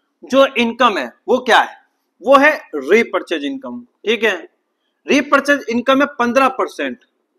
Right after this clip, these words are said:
वो भी matching का। ठीक है, जैसे आप यहाँ पे ज्वाइन हुए, आपके यहाँ पे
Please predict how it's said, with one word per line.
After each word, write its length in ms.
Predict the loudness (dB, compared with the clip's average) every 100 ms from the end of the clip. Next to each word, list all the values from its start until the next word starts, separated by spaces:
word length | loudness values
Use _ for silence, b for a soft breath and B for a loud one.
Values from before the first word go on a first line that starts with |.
| _ _ 0
वो 120 | 2
भी 100 | 4
matching 380 | 2 0 0 -4
का। 420 | 2 0 0 -12 _ _ _ -8
ठीक 180 | -2
है, 280 | 0 -2 -10 _ _ _ -4
जैसे 220 | 4 4
आप 340 | 8 8 8 4
यहाँ 120 | -2
पे 140 | -2
ज्वाइन 380 | 0 -2 -2 -6
हुए, 200 | -8 -8 -14 _ _ _ _ _ _ _ _ _ _ _ 4
आपके 420 | 6 6 4 0
यहाँ 220 | 4 2
पे 80 | 2